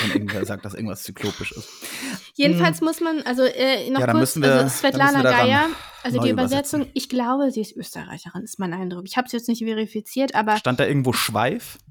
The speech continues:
Speaker 2: <laughs> Nein, aber darum ging's auch jetzt hier nicht. Stiegen zum Beispiel anstatt Treppen oder Stiege, ich bin mir nicht sicher.
Speaker 1: Was?
Speaker 2: Ähm,
Speaker 1: Stiege?
Speaker 2: kennst, kennst du gar nicht?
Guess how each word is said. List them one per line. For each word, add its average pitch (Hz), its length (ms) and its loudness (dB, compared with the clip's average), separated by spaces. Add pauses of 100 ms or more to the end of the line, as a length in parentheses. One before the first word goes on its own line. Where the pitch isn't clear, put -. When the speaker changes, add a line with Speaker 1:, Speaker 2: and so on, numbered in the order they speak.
Speaker 2:
<laughs> - 200 -16
Nein, 247 1400 -2
aber 269 120 0
darum 247 200 0
ging's 208 320 -6
auch 339 140 -4
jetzt - 240 -4
hier 302 120 -2
nicht. - 440 -6 (920)
Stiegen 269 720 4
zum 233 160 -4
Beispiel 220 320 -2
anstatt 220 540 -6
Treppen 262 440 -4
oder 220 200 -6
Stiege, 247 500 -2
ich 254 120 -8
bin 226 120 -6
mir 226 100 -2
nicht 226 140 -6
sicher. 254 300 -4 (560)
Speaker 1:
Was? 110 200 0
Speaker 2:
Ähm, 226 520 -2 (560)
Speaker 1:
Stiege? 123 640 0
Speaker 2:
kennst, 277 260 -2
kennst 311 180 -4
du 247 40 -6
gar 202 160 -4
nicht? 269 260 -6